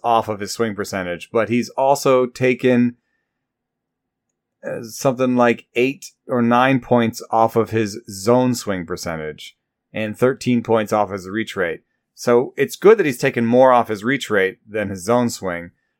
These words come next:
but it also means that he's only s-, swinging at fifty-seven percent of the pitches he sees in the zone,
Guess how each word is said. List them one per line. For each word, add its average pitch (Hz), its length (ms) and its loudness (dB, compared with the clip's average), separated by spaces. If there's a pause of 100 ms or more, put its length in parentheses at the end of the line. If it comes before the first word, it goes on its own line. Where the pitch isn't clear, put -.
(120)
but 113 120 4
it 123 80 6
also 151 280 4
means 127 340 -2
that 110 320 4
he's 107 180 -10
only 127 340 0
s-, - 160 -6 (260)
swinging 127 400 0
at 95 140 0
fifty-seven 120 440 -2
percent 110 320 -2
of 98 80 -8
the 95 220 -14
pitches 113 300 -8
he 98 100 -12
sees 98 340 -8
in 95 80 -6
the 87 80 -8
zone, 95 400 -4